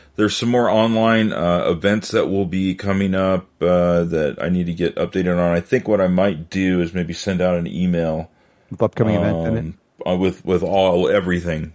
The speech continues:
Speaker 1: that's
Speaker 2: Mm-hmm.
Speaker 1: coming up so that you can get it in one place.
Speaker 2: Yeah, that'd be great.
Speaker 1: Yeah.
Speaker 2: That'd be awesome. So, um, let's see. I, you know, I was gonna,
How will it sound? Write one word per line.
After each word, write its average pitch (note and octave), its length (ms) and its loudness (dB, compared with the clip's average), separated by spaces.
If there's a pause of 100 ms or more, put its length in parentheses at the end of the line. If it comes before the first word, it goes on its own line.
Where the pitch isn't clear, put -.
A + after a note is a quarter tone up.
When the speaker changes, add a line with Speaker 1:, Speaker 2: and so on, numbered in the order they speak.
Speaker 1:
that's F2 200 -2
Speaker 2:
Mm-hmm. F2+ 80 -6
Speaker 1:
coming F2 260 2
up E2 200 2
so F2+ 140 0
that D#2 80 0
you C#2 60 -4
can D#2+ 100 -4
get D#2+ 140 2
it - 80 -4
in D2 80 -4
one D#2 140 -4
place. D#2+ 360 -6 (460)
Speaker 2:
Yeah, G2 240 4 (300)
that'd A2 120 -10
be G#2 80 -6
great. F2+ 300 -4 (420)
Speaker 1:
Yeah. C3 200 0 (680)
Speaker 2:
That'd A2 200 2
be A2+ 140 4
awesome. F2+ 400 0 (840)
So, F3 680 0
um, D3+ 540 0
let's E3 180 -4
see. B2 420 0
I, B2+ 200 -6
you E3 120 -4
know, F3 140 0
I E3 60 2
was C#3+ 180 -2 (160)
gonna, C3+ 300 0